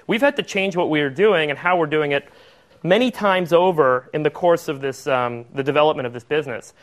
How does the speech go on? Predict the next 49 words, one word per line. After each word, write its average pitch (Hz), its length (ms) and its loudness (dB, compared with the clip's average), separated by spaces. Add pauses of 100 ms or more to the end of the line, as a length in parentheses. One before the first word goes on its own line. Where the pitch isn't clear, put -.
(220)
And 156 120 -4
it 156 180 -6 (180)
came 190 200 -4
to 180 100 0
a 170 40 0
point 180 280 -2
recently 160 320 -4
that 143 140 -4
the 156 80 -4 (240)
company 269 280 -4
name 202 280 0
may 180 80 -4
not 185 160 -2
be 175 100 -2
appropriate 165 580 -2
for - 120 -4
what 139 180 0
we're 123 120 -4
doing 139 340 -2
and 123 80 -8
the 127 60 -8
scope 156 260 0
of 139 60 -14
the 139 80 -4
things 151 240 -4
that 135 100 -4
we'd 135 160 -6
like 180 200 2
to 175 60 -4
do 143 160 -2
as 127 80 -4
an 127 60 -6
organization. 127 680 -6 (540)
And 165 180 2
so, 156 760 4 (180)
"Let's 180 240 -2
change 220 320 -4
the 190 100 -6
company 196 320 -2
name." 196 320 -2
Well, 147 320 -2
okay, 151 260 -2
that's 156 220 -6
not 147 280 -2
off 123 160 -4
the 127 80 -10
table, 139 360 -2
and 135 240 -6
we 127 260 -6